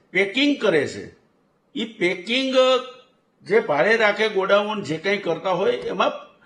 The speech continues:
એને અધિકાર છે બિઝનેસ કરવાનો, પણ પોતાની બ્રાન્ડ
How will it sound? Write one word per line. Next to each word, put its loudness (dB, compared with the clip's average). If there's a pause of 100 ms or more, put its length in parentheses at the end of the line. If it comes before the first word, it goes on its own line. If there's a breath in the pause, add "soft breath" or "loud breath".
(200 soft breath)
એને 0
અધિકાર 2
છે 2 (200)
બિઝનેસ -4
કરવાનો, -2
પણ -4
પોતાની -2
બ્રાન્ડ 0